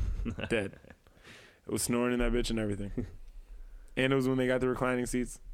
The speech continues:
Speaker 2: I was out
Speaker 1: You weren't
Speaker 2: like
Speaker 1: too
Speaker 2: a light.
Speaker 1: loud? No one was, like, punching you, like, "Wake the fuck up."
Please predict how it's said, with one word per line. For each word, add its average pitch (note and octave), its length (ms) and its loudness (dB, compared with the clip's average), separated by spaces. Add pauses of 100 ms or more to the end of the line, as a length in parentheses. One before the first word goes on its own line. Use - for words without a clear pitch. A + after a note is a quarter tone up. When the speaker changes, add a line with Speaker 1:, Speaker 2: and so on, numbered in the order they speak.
(1160)
Speaker 2:
I A2+ 60 -4
was A2 120 -4
out B2 240 2
Speaker 1:
You G#2 100 2
weren't G#2 120 4
Speaker 2:
like G2+ 80 0
Speaker 1:
too A2+ 140 4
Speaker 2:
a - 20 4
light. G#2+ 140 4
Speaker 1:
loud? A2+ 160 2
No G#2 160 0
one G#2 120 4
was, F#2+ 100 2
like, F#2 160 0
punching G#2 360 -2
you, G#2+ 100 0
like, F#2+ 220 -2
"Wake C3+ 220 -4
the B2+ 60 -4
fuck - 340 -4
up." B2+ 120 -8